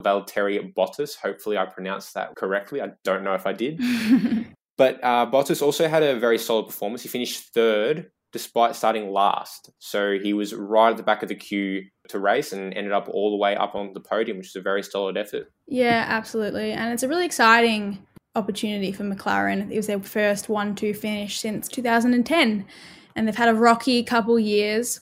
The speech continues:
Speaker 3: but it's good to see both McLaren and Daniel Ricciardo get back on track. In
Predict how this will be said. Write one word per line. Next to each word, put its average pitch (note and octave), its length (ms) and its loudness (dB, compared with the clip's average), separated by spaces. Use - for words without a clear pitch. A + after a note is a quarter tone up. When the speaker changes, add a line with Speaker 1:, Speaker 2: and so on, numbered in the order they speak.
Speaker 3:
but G#3+ 220 2
it's - 100 -10
good D4+ 140 4
to C4+ 80 2
see G#3+ 580 4
both G#3 180 -2
McLaren G#3 540 0
and G#3 320 -4
Daniel A3 240 0
Ricciardo A3 380 0
get G3+ 140 -2
back G3 180 -2
on G#3 160 -2
track. - 580 -4
In C4 360 4